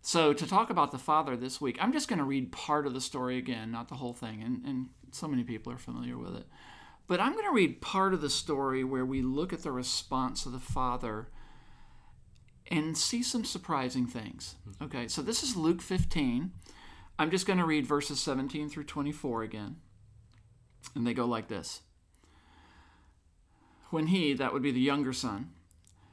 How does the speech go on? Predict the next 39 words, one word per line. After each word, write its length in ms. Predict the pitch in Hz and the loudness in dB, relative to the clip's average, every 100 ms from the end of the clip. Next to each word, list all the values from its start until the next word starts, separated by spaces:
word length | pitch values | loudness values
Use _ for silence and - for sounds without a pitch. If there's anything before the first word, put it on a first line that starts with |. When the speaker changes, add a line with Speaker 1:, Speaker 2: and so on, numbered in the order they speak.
| - - - | -20 -20 -4
Speaker 1:
came 220 | - 165 180 | 2 6 8
to 100 | 190 | 8
his 140 | 185 | 6
senses, 460 | - 139 127 127 120 | 4 2 2 -2 -2
he 100 | 143 | -2
said, 240 | - 127 | 0 -2
'How 280 | 123 - 247 | -2 0 2
many 340 | 254 190 190 180 | 4 4 4 2
of 80 | 156 | 2
my 120 | 135 | 0
father's 500 | 131 143 143 165 - | 4 4 4 0 0
hired 300 | 151 139 135 | 0 2 0
men 220 | 135 127 | 2 2
have 160 | 127 123 | 0 -2
food 280 | - 135 123 | -4 -4 -4
to 60 | |
spare, 460 | 123 - 135 117 107 | -6 -4 -2 0 0
and 180 | 110 117 | -4 -8
here 360 | - - 185 143 | -8 -4 -2 0
I 80 | |
am 240 | 143 123 98 | 0 -2 -2
starving 580 | - - 127 113 113 104 | -2 -2 0 0 -2 -8
to 80 | |
death?' 360 | - 92 - - - - - - - | -8 -8 -10 -16 -20 -20 -20 -20 -4
"I 100 | 135 | -2
will 100 | 110 | 0
set 280 | - 175 170 | 0 2 4
out 180 | 160 135 | 4 4
and 100 | 131 | -2
go 80 | |
back 260 | 113 139 131 | -2 -2 -4
to 60 | 135 | -2
my 120 | 127 | -2
father 360 | 120 123 120 117 | 0 0 0 -2
and 140 | 113 | -4
say 180 | - 120 | -4 -2
to 100 | 123 | -2
him, 240 | 123 107 | -2 -4
'Father, 640 | - - 160 139 113 98 | -8 0 6 6 6 -2